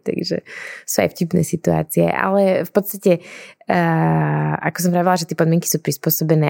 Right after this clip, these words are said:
a že, e, vlastne máme, mm, aj indukčnú slučku v kine,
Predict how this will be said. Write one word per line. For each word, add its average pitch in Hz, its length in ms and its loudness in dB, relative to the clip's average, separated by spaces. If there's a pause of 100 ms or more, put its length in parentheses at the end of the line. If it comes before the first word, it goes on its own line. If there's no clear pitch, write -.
a 147 160 0
že, 143 560 0
e, 147 160 0 (320)
vlastne 147 400 0
máme, 143 480 0
mm, 147 240 0
aj 143 140 -2 (100)
indukčnú 180 320 2
slučku 165 400 -2
v - 80 -12
kine, 151 280 2